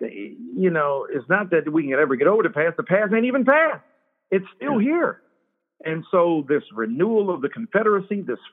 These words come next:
Speaker 1: fighting over flags that are flying to celebrate a dominion of deceit and dishonesty and dishonoring of the American compact. The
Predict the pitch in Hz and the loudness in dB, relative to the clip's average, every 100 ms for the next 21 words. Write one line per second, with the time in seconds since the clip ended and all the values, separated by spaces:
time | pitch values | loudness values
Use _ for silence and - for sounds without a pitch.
0 | - 165 214 214 202 190 - _ _ - | 0 2 4 2 0 -4 -14 _ _ 2
1 | 165 165 135 113 - - 175 196 190 175 | 4 4 2 0 -4 0 4 4 2 -2
2 | 147 151 117 _ - 156 196 202 208 214 | -4 -2 -2 _ -6 0 0 0 -2 -4
3 | - _ _ _ _ 131 - 180 196 180 | -8 _ _ _ _ -12 -2 0 0 0
4 | 196 180 117 135 131 175 208 214 214 214 | 0 0 -2 -4 -2 -2 -2 -4 -6 -10
5 | 214 _ _ _ - 127 113 117 - - | -12 _ _ _ -2 -2 -2 -8 -6 0
6 | 220 233 - - 131 131 127 120 - 135 | 0 0 -4 -4 0 2 2 0 0 4
7 | 156 208 208 240 226 - 202 262 233 185 | 4 4 0 -2 -2 0 0 2 2 2
8 | 170 - 180 247 175 165 220 - _ _ | 0 2 4 4 2 -2 -6 -12 _ _
9 | _ _ _ 143 185 214 208 175 160 - | _ _ _ 2 4 4 -2 -6 -16 -8
10 | 196 196 190 214 214 220 214 190 240 240 | -4 -2 -2 -4 -4 -6 -6 -4 -4 -2
11 | 139 107 123 | -6 -6 -4